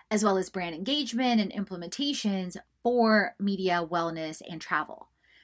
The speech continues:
Five years later, with aligned faith, action, and results, I have learned a ton. So the future of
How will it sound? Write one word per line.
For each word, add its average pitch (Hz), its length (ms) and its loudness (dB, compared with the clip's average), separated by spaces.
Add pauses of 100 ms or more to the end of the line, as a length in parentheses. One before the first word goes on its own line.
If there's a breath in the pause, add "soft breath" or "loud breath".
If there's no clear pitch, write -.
(120)
Five 214 440 4
years 320 240 2
later, 180 540 0
with 214 160 6
aligned 208 440 8
faith, 226 420 0
action, 202 540 -2
and 180 140 -14
results, 190 500 -2
I 185 340 4
have 196 180 -2
learned 160 480 -6
a - 120 -12
ton. - 420 -12 (840 soft breath)
So 247 140 0
the 247 180 6 (100)
future 311 640 0
of 202 540 4